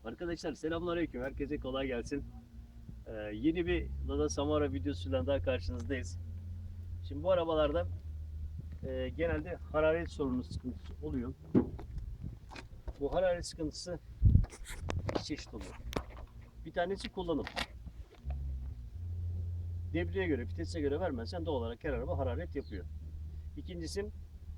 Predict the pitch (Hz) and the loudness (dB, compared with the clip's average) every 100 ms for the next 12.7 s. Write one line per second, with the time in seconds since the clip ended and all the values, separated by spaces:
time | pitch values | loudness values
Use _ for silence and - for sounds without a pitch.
0 | - - - - - - - 170 180 170 | -10 -12 -14 -14 -14 -6 2 2 0 -6
1 | 180 170 151 240 90 143 - - - - | 0 2 2 2 0 -2 -4 -8 -8 -8
2 | - - - 117 139 151 175 165 170 165 | -8 -8 -4 -2 0 0 -2 -2 0 0
3 | 147 151 143 147 - - - - - 92 | 0 0 -2 -6 -12 -16 -18 -18 -10 -10
4 | 113 - 127 - 147 156 165 156 156 - | -8 -8 -6 -2 -2 0 -2 -4 -6 -10
5 | - - - - 101 104 135 139 139 151 | -12 -4 -4 -2 -2 0 2 2 4 4
6 | 165 151 151 139 - - - - - - | 2 2 0 -2 -4 -8 -10 -2 -2 -2
7 | - 139 165 202 214 190 185 180 180 220 | -4 -2 2 4 4 2 0 0 0 0
8 | - 175 170 202 - 185 185 170 147 110 | 2 2 0 -2 -4 -2 0 2 2 2
9 | 104 - 107 113 135 135 123 139 - 202 | 0 -2 -2 -2 0 2 0 -4 -4 -2
10 | - 160 - - - - - - 139 165 | -2 -4 -4 -6 -2 -2 -4 -2 0 2
11 | 175 156 170 - 196 175 160 175 190 - | 2 2 2 2 2 2 0 2 0 2
12 | 147 135 - 143 143 180 | 2 2 2 2 4 2